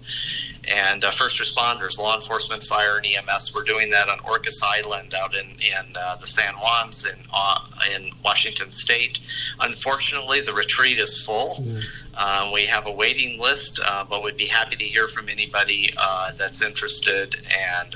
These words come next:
Speaker 1: um, we can provide more information.
Speaker 2: It's gonna be amazing. It's gonna be, uh, a first, and, uh, it's go-, such an honor. John, it is such an honor for, thank you so much for joining me today.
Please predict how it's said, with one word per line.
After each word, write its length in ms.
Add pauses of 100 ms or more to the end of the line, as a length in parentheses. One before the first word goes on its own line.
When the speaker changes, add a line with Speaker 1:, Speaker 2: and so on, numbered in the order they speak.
Speaker 1:
um, 420 (160)
we 120
can 180
provide 380
more 160
information. 540 (480)
Speaker 2:
It's 140
gonna 220
be 100
amazing. 480 (300)
It's 100
gonna 160
be, 240
uh, 340
a 40
first, 600
and, 500
uh, 220
it's 140
go-, 200
such 280
an 80
honor. 220
John, 260
it 80
is 140
such 160
an 100
honor 280
for, 180
thank 240
you 60
so 200
much 260
for 100
joining 420
me 120
today. 360